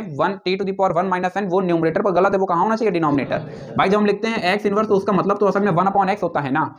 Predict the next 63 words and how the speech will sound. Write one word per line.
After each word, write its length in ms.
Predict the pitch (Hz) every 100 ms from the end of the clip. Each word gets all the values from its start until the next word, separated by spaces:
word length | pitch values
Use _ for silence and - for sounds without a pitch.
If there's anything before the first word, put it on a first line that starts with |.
| _ -
जब 180 | 160 165
power 260 | 165 185 214
negative 340 | 175 170 208
होती 160 | 208 208
है 40 |
तो 60 | 196
इसका 140 | 196
मतलब 200 | 196 196
वो 60 | 196
टर्म 160 | 202
कहाँ 200 | 185 190
पर 80 | 233
है, 60 | 202
denominator 460 | 170 160 165 175 165
में 100 | 110
है। 320 | 104 - -
और 200 | - 147
वन 140 | 170
upon 220 | 196 202 196
infinity 360 | 180 180 196
की 60 | 202
वैल्यू 200 | 190 202
क्या 120 | 214
होती 260 | 220 220 175
है, 80 | 104 - _ _ - - - 139 139 -
ज़ीरो 300 | 139 151 190
is 80 | 170
the 80 | 143
correct 240 | 139 143
answer। 240 | 156 143 - _ -
इसका 200 | 151 202
मतलब 180 | 208 214
ये 60 | 214
हुआ 120 | 220
कि 100 | 226
ये 160 | 180 214
जो 100 | 220
पूरा 240 | 185 180
expression 360 | 208 196 196 214
है 60 | 202
ये 60 |
असल 160 | 196 202
में 80 | 208
numerator 360 | 190 180 180
नहीं 120 | 208 214
कहाँ 260 | 175 226
है, 100 | 180 113 - -
denominator 460 | 160 160 165 156 190
में 120 | 196
है। 260 | 185 - -
और 60 | 147
डिनोमिनेटर 360 | 170 170 180 202
में 60 |
जब 100 | 196
अपर 180 | 180 190
limit 220 | 202 196
रखा 180 | 202 202
तो 80 | 190
क्या 120 | 196
बना 140 | 214
देता 220 | 214 214 190
है, 200 | 107 - - 123
Zero। 320 | 143 165